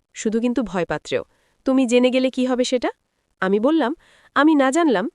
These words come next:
চেষ্টাও করব না, কিন্তু আম্মুকে এমন কারো সন্ধান দিব কিভাবে? আচ্ছা, আম্মুর কোনো বন্ধু আছে?" খালা বলল, "আরে না। আচ্ছা, শাওন ভাইজা হলে কেমন হয়?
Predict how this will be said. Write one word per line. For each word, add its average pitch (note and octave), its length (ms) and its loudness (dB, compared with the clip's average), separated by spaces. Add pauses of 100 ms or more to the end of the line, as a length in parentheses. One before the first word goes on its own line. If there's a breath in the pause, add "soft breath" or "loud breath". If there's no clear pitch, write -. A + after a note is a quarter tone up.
চেষ্টাও C4 400 0
করব E3+ 280 0
না, F3+ 160 -4 (320)
কিন্তু D4 240 4
আম্মুকে B3+ 360 2
এমন A#3+ 280 0
কারো B3+ 220 0
সন্ধান G#3+ 460 -2
দিব A3+ 200 -2
কিভাবে? E3+ 420 -6 (280)
আচ্ছা, D4+ 280 -4
আম্মুর D4 200 2
কোনো D#4 200 0
বন্ধু F#3+ 340 -2
আছে?" G#4 300 -4 (440)
খালা G3 240 0
বলল, A3 300 0 (160)
"আরে C4 220 0
না। F#3 240 -2 (340 soft breath)
আচ্ছা, C#4 220 -4
শাওন B3+ 380 2
ভাইজা C#4+ 320 -2
হলে D4 180 0
কেমন C#4 280 -2
হয়? D#4 160 -4